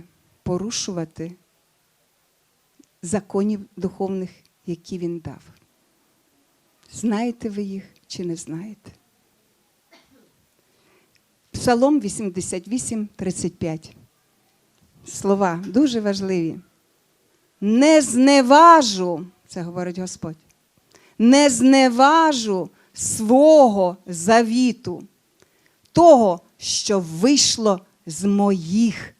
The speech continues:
з великої букви, «уст. Я, Бог,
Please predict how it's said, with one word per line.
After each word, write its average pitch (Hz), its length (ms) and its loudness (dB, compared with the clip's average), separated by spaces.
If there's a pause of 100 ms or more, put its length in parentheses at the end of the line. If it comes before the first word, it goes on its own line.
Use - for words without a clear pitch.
з - 100 -20
великої 175 440 -12
букви, - 280 -20 (360)
«уст. - 400 -4 (1080)
Я, 202 600 0 (560)
Бог, 165 320 -14